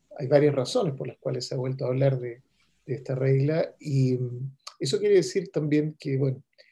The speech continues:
el derecho siempre tiene un rasgo de persistencia, de,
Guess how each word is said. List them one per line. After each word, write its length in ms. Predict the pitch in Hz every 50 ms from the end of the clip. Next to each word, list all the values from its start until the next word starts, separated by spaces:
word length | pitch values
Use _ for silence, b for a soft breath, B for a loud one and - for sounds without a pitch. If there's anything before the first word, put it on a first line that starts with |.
| b b b _
el 160 | - 156 135
derecho 360 | 139 135 147 156 147 139 156
siempre 420 | 139 - - 151 147 147 151 151 147
tiene 240 | 135 139 135 139
un 80 | 139 135
rasgo 380 | 131 139 131 135 - 143 139 135
de 80 | 131
persistencia, 960 | 131 135 131 - - 123 - _ - 156 151 139 135 135 135 - - 143 139
de, 240 | 135 131 127 120 -